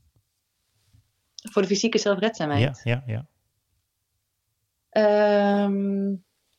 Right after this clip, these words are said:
Speaker 1: nee, dat hoop ik wel. <laughs> Ik hoop dat ze daarom worden gemaakt, die woningen.
Speaker 2: Ja.
Speaker 1: Want dat zou wel, eh, dat, dat zou wel bijvoorbeeld kunnen dat mensen dan wel lange, langer fysiek, eh,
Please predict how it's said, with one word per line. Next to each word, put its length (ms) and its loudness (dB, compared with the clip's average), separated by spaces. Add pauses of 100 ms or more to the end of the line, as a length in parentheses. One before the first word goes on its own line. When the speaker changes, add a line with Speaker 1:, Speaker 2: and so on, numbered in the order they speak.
(140)
Speaker 1:
nee, 180 2
dat 120 0
hoop 220 2
ik 140 0
wel. 260 2 (220)
<laughs> 180 -10
Ik 140 -2
hoop 180 0
dat 140 0
ze 80 0
daarom 300 2
worden 220 4 (140)
gemaakt, 360 -4
die 100 -2
woningen. 500 -4 (140)
Speaker 2:
Ja. 140 -16 (320)
Speaker 1:
Want 140 -4
dat 140 0
zou 340 -2
wel, 100 4
eh, 180 0
dat, 160 -2
dat 160 -4
zou 160 0
wel 260 -4 (120)
bijvoorbeeld 420 -6
kunnen 220 -6
dat 120 -4
mensen 280 -6
dan 200 -8 (180)
wel 200 2
lange, 580 -2 (160)
langer 300 -2
fysiek, 420 -6
eh, 300 -6